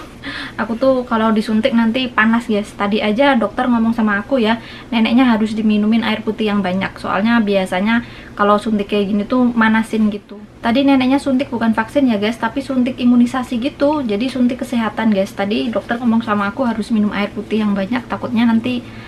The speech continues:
manasin, guys. Biasanya sih enggak, tapi kan yang namanya dokter pasti ngasih ini ke kita gitu ya. <laughs> Nanti kalau habis minum susu tak minumin air yang banyak.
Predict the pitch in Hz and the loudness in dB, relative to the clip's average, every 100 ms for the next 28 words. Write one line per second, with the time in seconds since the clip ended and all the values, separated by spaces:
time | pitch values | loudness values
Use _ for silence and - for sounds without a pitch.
0 | - 240 233 240 240 220 185 - - 208 | -2 4 4 2 0 0 0 -4 -2 0
1 | 220 226 254 302 302 240 233 226 233 240 | 2 4 4 2 2 4 2 0 -4 -2
2 | 269 240 220 220 214 190 - 233 226 214 | 2 2 4 2 2 0 -2 -6 -6 0
3 | 214 202 196 - 196 202 - - - - | 0 0 -4 -4 -4 -4 -6 -20 -18 -4
4 | 220 226 214 - 214 220 214 190 190 185 | 4 4 2 -8 -2 2 2 2 2 4
5 | 208 214 240 - - 220 - 254 269 294 | 4 2 -2 -2 -4 -4 -4 -8 -8 -10
6 | 294 - - - 226 226 254 233 233 202 | -10 -10 -12 -6 -2 0 2 2 2 2
7 | 202 208 208 214 214 220 208 269 - 208 | 0 -2 0 2 2 0 -4 -4 -2 0
8 | 208 208 208 202 196 190 208 220 | 2 0 -2 -4 -4 -4 -2 -4